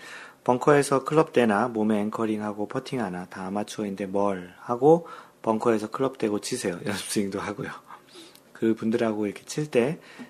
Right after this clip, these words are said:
그냥 그렇게 한번 보여주라는 <laughs> 이야기인 것 같고요. 실제로는 이렇게 하면 안 되죠.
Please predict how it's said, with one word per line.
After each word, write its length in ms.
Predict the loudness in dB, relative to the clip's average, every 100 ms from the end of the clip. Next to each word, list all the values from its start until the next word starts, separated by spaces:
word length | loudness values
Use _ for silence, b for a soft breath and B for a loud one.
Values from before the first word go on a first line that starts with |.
| -12
그냥 220 | -6 -4
그렇게 300 | -4 -6 -6
한번 240 | -6 -8
보여주라는 680 | -4 -4 -2 -6 -6 -4 -8
<laughs> 40 |
이야기인 340 | -6 -8 -8 -10
것 100 | -12
같고요. 460 | -16 -10 -6 -6 -8
실제로는 720 | -10 0 2 4 2 -2 -6
이렇게 300 | -8 -8 -8
하면 220 | -8 -6
안 140 | -4 -2
되죠. 400 | -2 -2 -4